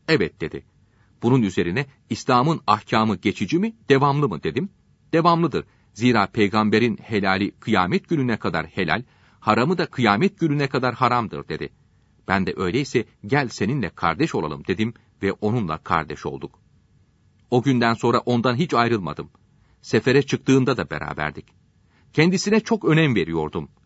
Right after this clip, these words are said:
Zira gençliğimin en kıymetli günlerini vererek diktiğim ağaç meyvesini vermeye başlamıştı. Londra'ya Sömürgeler Bakanlığı'na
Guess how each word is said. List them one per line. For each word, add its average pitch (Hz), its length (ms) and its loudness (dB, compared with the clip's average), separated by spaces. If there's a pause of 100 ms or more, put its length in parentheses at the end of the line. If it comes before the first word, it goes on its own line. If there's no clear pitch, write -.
(260)
Zira 110 400 2
gençliğimin 117 760 -2
en 190 180 0
kıymetli 95 500 -4
günlerini 98 540 0
vererek 101 400 0
diktiğim 82 440 -6
ağaç 95 360 0 (280)
meyvesini 123 520 2
vermeye 95 400 0
başlamıştı. 73 600 -8 (2500)
Londra'ya 175 600 2
Sömürgeler 180 640 2
Bakanlığı'na 151 600 0